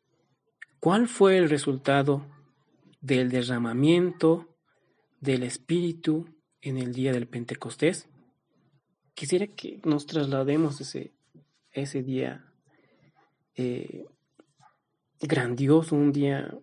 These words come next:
sorprendente, una imagen muy, muy, muy poderosa, se podría decir.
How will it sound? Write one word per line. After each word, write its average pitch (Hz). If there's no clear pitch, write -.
sorprendente, 143
una 156
imagen 139
muy, 143
muy, 143
muy 151
poderosa, 139
se 135
podría 135
decir. 131